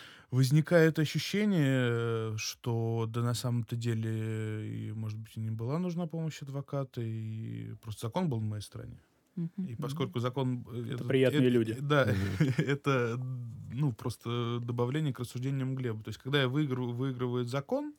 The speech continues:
Speaker 2: Мгм.
Speaker 1: поскольку он и так был, то есть, э, притязание, э, истца, там, да, позиция ответчика, она изначально не имела под собой никакой почвы.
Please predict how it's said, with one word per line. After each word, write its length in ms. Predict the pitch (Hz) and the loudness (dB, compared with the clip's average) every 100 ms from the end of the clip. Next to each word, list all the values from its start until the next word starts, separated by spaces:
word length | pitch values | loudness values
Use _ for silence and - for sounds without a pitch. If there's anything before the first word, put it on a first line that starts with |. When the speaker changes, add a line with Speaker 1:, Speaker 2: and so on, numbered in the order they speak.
| _ _ | _ _
Speaker 2:
Мгм. 400 | 208 196 240 240 _ _ _ - | -4 -2 -2 -4 _ _ _ -6
Speaker 1:
поскольку 300 | 127 139 139 | -4 -2 2
он 80 | 139 | 0
и 180 | - 160 | 2 -4
так 420 | - 139 117 - 120 | 2 4 4 2 -4
был, 340 | 117 104 98 _ _ _ - _ _ _ - | -4 -4 -8 _ _ _ -20 _ _ _ -14
то 80 | 104 | -12
есть, 320 | 104 - - | -12 -20 -16
э, 120 | 135 | -12
притязание, 800 | 117 127 135 131 151 139 131 120 113 | -8 -8 -4 2 2 4 2 0 -2
э, 560 | 107 110 - - 107 73 - - - - - | -6 -8 -12 -14 -14 -14 -18 -20 -20 -20 -8
истца, 720 | 147 - - 135 135 123 120 120 | -8 -8 0 2 4 2 -2 -6
там, 340 | 104 - 82 127 | -12 -12 -12 -8
да, 240 | 62 - - - - - | -8 -10 -16 -20 -20 -10
позиция 400 | 123 127 143 127 117 | -2 2 2 2 0
ответчика, 600 | 117 127 127 - - 120 | 2 0 0 -4 -4 -2
она 200 | 123 123 | 0 0
изначально 520 | 117 139 - 135 117 | 0 -2 0 0 2
не 240 | 117 123 131 | 0 0 0
имела 260 | 127 117 | 0 -2
под 160 | 110 117 | -4 -8
собой 260 | - 127 117 | -4 -2 -2
никакой 360 | 117 117 123 | -2 -4 -4
почвы. 480 | 117 127 110 - - | -2 -4 -4 -10 -20